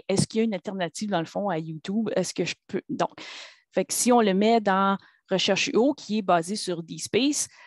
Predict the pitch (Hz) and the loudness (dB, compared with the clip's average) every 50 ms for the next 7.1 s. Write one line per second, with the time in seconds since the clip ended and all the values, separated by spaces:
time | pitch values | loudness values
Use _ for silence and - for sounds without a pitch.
0 | - - _ _ - 185 175 170 165 165 165 - 180 - 240 240 233 208 - - | -20 -20 _ _ -2 0 2 2 0 0 -2 -2 0 2 4 4 4 2 2 0
1 | 185 180 - - - 202 202 202 202 196 - _ _ _ - 143 - 185 - - | 0 0 0 -2 -4 -2 -2 -2 -4 -4 -6 _ _ _ -16 -12 -12 -8 -2 0
2 | 196 202 226 294 - - 392 302 254 226 254 254 226 190 175 180 180 180 180 180 | 0 2 2 2 2 2 2 2 2 2 2 2 2 0 0 -2 -4 -2 -2 -2
3 | 185 208 196 180 170 160 156 165 170 175 160 139 156 165 185 208 233 233 190 175 | 0 0 0 -2 -2 -4 -4 -4 -4 -4 -4 -4 -6 -6 -6 -6 -4 -6 -6 -4
4 | 175 156 156 - 240 247 226 214 180 175 185 202 220 196 170 156 - - - 185 | -4 -4 0 2 2 2 2 2 0 0 0 0 0 0 -2 -4 -4 -6 -6 -6
5 | 160 160 170 185 190 185 - - - 180 - - - - 175 180 185 - - - | -4 -2 -2 -2 -2 -2 -4 -4 -4 -4 -6 -4 -2 0 0 2 0 0 -4 -8
6 | - - 170 175 170 170 - - 190 160 151 160 156 - 160 170 170 165 160 160 | -8 -8 -6 -4 -4 -4 -2 -2 -4 -4 -4 -4 -2 -2 0 0 0 -2 -2 -6
7 | 165 | -10